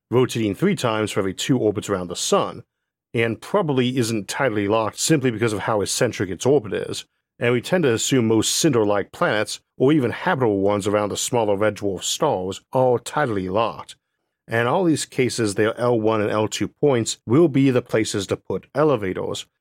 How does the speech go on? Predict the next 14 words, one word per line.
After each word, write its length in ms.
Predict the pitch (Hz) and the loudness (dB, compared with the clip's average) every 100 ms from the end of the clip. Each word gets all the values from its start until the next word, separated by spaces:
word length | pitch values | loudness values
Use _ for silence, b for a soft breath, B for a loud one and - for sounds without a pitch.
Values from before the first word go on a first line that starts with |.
| _ | _
and 180 | 120 113 | -2 0
also 320 | 190 143 135 | 0 0 0
out 180 | 110 117 | 2 0
from 120 | - | -2
which 220 | 107 101 107 | -2 -2 -2
you 60 | |
might 160 | 104 98 | -2 -2
be 80 | 98 | -6
putting 340 | - 113 113 | -4 -2 0
any 220 | 113 107 | 0 2
arrays 400 | 104 101 107 95 | 4 4 2 0
of 100 | 92 | -4
solar 400 | - 139 107 92 | -2 0 0 -2
shades 580 | - 185 147 104 101 | -2 0 2 0 -2